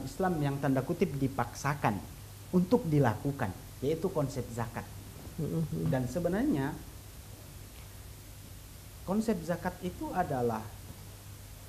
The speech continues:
Speaker 1: konsep yang tujuannya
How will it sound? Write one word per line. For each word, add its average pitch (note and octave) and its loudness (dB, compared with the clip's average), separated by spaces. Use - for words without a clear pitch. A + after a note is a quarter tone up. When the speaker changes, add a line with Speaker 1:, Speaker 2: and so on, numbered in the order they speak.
Speaker 1:
konsep E3+ 2
yang F#3 6
tujuannya F3 4